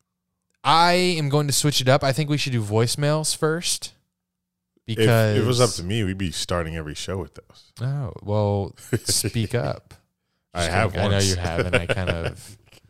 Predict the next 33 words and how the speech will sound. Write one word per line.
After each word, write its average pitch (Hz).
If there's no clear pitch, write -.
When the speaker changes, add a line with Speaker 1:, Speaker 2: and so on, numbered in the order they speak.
Speaker 2:
You 156
Speaker 1:
I -
Speaker 2:
said, 170
Speaker 1:
don't 165
Speaker 2:
"Eh?" 349
Speaker 1:
I 120
don't 139
like 156
change. 104
Speaker 2:
I -
like 220
change. 175
Speaker 1:
Ah, 92
God, 80
you 76
knew 80
it. 80
It -
was -
Speaker 2:
Let's 101
Speaker 1:
All 107
right. 104
Speaker 2:
run 95
this, 92
uh, 85
camera 80
out 69
so 87
we 80
can 73
get 78
through 76
these. 69